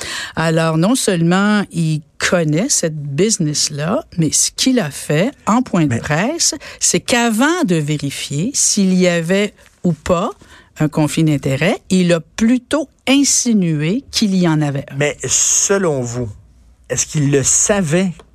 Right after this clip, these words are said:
Speaker 2: que vous n'étiez pas au courant de cette demande-là qui a été faite à Desjardins de mettre deux millions de dollars dans la coop ?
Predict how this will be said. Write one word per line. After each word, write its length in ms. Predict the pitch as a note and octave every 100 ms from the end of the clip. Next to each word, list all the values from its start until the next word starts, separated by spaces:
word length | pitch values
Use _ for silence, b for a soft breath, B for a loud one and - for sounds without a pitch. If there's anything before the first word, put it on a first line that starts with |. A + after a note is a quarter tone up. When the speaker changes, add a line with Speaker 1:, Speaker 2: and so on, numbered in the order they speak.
| - _
Speaker 2:
que 140 | -
vous 260 | A#2+ A2 G#2+
n'étiez 320 | A#2 G#2 -
pas 180 | - -
au 260 | A2 - A2+
courant 420 | - G#2 A#2 C3+
de 100 | A#2
cette 340 | - A2 -
demande-là 920 | A2 G#2 A#2+ C3 A#2+ A2 G#2+ A#2 C3 C#3
qui 80 | -
a 40 |
été 180 | G2+ A2
faite 240 | G#2 C#3+ B2
à 80 |
Desjardins 640 | A2+ A#2 A2 G2 G#2+ A#2 C3+
de 100 | A2
mettre 240 | G#2 A2
deux 100 | A#2+
millions 320 | C3 A#2+ B2
de 60 | B2+
dollars 400 | A2+ G#2+ A2+ C3
dans 120 | A2+
la 140 | G2+
coop ? 400 | F#2+ - C#3 A#2+